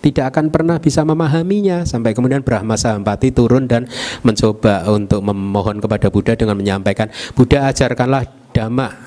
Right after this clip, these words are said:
demi cinta kasih, kasih sayang kepada para makhluk, karena masih ak-, karena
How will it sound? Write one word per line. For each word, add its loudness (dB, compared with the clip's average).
demi 2
cinta 0
kasih, 0
kasih -2
sayang -2
kepada 2
para 0
makhluk, 2
karena 2
masih 0
ak-, -2
karena 2